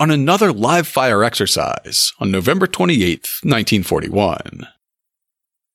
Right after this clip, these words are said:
For the first time in twenty years, the big twelve-inch coast defense mortars at Fort Andrews roared out yesterday and all but wrecked the fort.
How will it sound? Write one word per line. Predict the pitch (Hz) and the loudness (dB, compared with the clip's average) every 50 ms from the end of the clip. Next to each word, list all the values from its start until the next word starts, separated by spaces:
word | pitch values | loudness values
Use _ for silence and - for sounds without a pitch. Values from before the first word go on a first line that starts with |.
| _ _ _ _ _ _ _ _ _ _ _ _ _ _ _ _ _ _ _ | _ _ _ _ _ _ _ _ _ _ _ _ _ _ _ _ _ _ _
For | _ - | _ 0
the | 147 147 | 2 2
first | 147 143 - 269 247 - - - | 2 2 0 2 2 2 0 2
time | - 190 185 143 120 110 | 2 2 4 4 2 2
in | 107 95 | 0 0
twenty | 90 - - 220 214 165 | -4 -2 0 2 2 4
years, | 135 120 135 139 110 92 85 - 50 - - - - - - - | 2 4 4 2 2 2 0 -4 -8 -10 -8 -4 -4 -4 -4 0
the | - - 117 | 0 0 0
big | - - 226 214 175 131 - | 2 2 2 2 2 -2 -4
twelve-inch | - - - - 220 220 214 180 180 160 135 - | -6 -6 -2 -2 2 2 4 4 2 2 0 -2
coast | - - - 247 - - | -2 0 2 0 2 0
defense | - 139 - 170 151 131 - - | -2 -2 0 -2 -2 0 0 2
mortars | 120 113 113 104 95 - | 2 4 4 2 0 -2
at | 104 - | -4 -6
Fort | - - 196 190 151 | 0 2 2 4 4
Andrews | 147 143 139 117 95 110 101 95 90 - | 4 4 2 2 0 0 0 0 -2 -6
roared | 104 95 117 196 214 196 156 | -8 -2 2 4 4 4 4
out | 135 113 95 - | 2 2 0 -2
yesterday | - 98 92 - - 98 87 101 123 139 - 71 69 135 139 - _ _ _ _ _ _ _ _ _ _ _ _ _ - | -2 -4 -4 -2 -2 0 0 2 2 2 0 -2 -6 -8 -10 -16 _ _ _ _ _ _ _ _ _ _ _ _ _ -4
and | - 208 220 226 214 - | 0 0 2 2 2 0
all | - - 113 107 107 | 0 2 2 2 4
but | - - - | 2 0 0
wrecked | - 101 85 - - - | 0 -4 -6 -6 -8 -10
the | - | -8
fort. | - - - 151 117 80 - - | -2 0 2 2 2 2 -2 -10